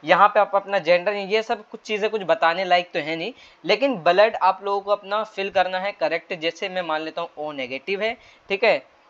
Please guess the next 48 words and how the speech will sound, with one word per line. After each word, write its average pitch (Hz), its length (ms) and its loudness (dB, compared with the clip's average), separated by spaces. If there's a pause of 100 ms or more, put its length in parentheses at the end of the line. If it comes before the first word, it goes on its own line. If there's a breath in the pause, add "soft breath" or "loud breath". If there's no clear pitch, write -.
(1400)
अब 180 100 4
यहाँ 214 340 2
पे 233 160 0
citizen 202 480 0
आपसे 196 260 0
पूछेगा, 196 420 -2
फिर 220 200 -4
यहाँ 202 240 2
पे 214 100 -2
आपसे 220 240 0
पूछेगा 190 460 -2
कि 196 140 -4
आप 190 200 2
कहाँ 180 280 2
रहते 147 360 -2
हो। 160 260 -4 (320 loud breath)
तो 175 200 6
state 196 360 -2
of 220 120 0
domicile 185 420 -2
जो 180 180 -6
है 165 140 -2
basically 151 460 -8
दिल्ली 160 440 -4
है, 113 220 -12
ठीक 165 140 -10
है। 196 160 -2 (300 loud breath)
फिर 208 120 0
मदर 185 340 4
टंग 226 240 0
आपसे 202 260 0
पूछेगा, 170 480 -4
यहाँ 143 240 -6
पे 160 60 -8
मदर 143 340 -2
टंग, 151 340 -10 (140)
मदर 139 280 -2
टंग 170 260 -8
में 175 80 -6
आप 156 160 -6
लोग 170 140 -4
हिंदी 156 260 -6
fill 160 200 -6
कर 151 140 -2
लेना, 147 220 -4
या 160 100 -2
जो 135 140 -2
आप, 127 140 0